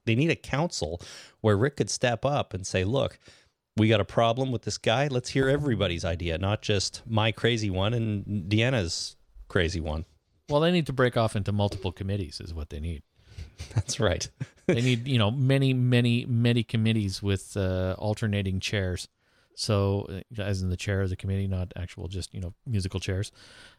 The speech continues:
Speaker 2: Uh, so, yeah, that, I, I think b-, bureaucracy is the, obviously the answer.
Speaker 1: They need musical chairs, too, though.
Speaker 2: Well, of course. Well, they have Nine Inch Nails.
Speaker 1: I'm telling
Speaker 2: Like
Speaker 1: you,
Speaker 2: that.
Speaker 1: enjoy life and play musical chairs once in a while. <laughs>
Speaker 2: Yeah.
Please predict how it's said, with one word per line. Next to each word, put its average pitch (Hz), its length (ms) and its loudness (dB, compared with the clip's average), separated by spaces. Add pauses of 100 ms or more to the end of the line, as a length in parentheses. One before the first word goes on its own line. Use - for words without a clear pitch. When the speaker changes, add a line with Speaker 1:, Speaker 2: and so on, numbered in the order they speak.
(100)
Speaker 2:
Uh, 90 360 -2
so, - 180 4
yeah, 113 260 6 (160)
that, 117 180 -6
I, 113 280 0
I - 20 4
think 117 240 0 (220)
b-, 139 100 -10
bureaucracy 117 760 4
is 92 80 -2
the, 98 260 -4
obviously 101 380 -2
the 87 160 -2
answer. 90 380 -2 (120)
Speaker 1:
They 107 320 6
need 120 220 4
musical 104 380 2
chairs, 87 300 0
too, 82 200 -2
though. 78 200 -6 (720)
Speaker 2:
Well, 190 80 -4
of - 80 -4
course. - 320 -2 (120)
Well, 147 360 0
they 135 100 4
have 139 180 6
Nine 117 220 2
Inch 98 160 0
Nails. 95 420 -4
Speaker 1:
I'm 104 140 2
telling 113 300 4
Speaker 2:
Like 90 80 -2
Speaker 1:
you, - 20 0
Speaker 2:
that. 90 160 0 (140)
Speaker 1:
enjoy 98 480 2
life 110 340 0 (220)
and 98 160 -2
play 101 180 2
musical 104 360 2
chairs 95 340 0
once 85 180 -6
in - 80 -6
a 85 60 -4
while. 82 340 -2 (120)
<laughs> - 120 -20
Speaker 2:
Yeah. - 200 0